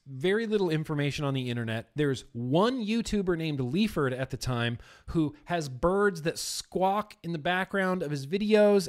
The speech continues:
and I'm struggling. I'm like, "I don't know what to do. I don't know what this is. I don't know what nicotine I need. I,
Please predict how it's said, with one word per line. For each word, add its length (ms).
and 80
I'm 100
struggling. 580
I'm 60
like, 120
"I 100
don't 100
know 100
what 160
to 100
do. 300
I 80
don't 120
know 80
what 160
this 200
is. 360
I 80
don't 180
know 160
what 360
nicotine 540
I 140
need. 380
I, 80